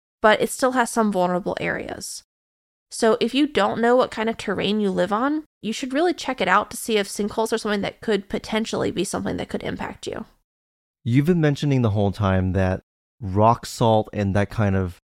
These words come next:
Speaker 2: dissolvable rock structure is particularly susceptible to these sinkholes from happening. Does it imply that estuaries and places around the coastline, especially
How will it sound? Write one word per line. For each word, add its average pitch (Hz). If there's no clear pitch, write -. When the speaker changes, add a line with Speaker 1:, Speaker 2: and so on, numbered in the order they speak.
Speaker 2:
dissolvable 101
rock 95
structure 120
is 104
particularly 123
susceptible 98
to 92
these 95
sinkholes 95
from 98
happening. 92
Does 120
it 165
imply 120
that 101
estuaries 104
and 101
places 107
around 101
the 92
coastline, 104
especially 95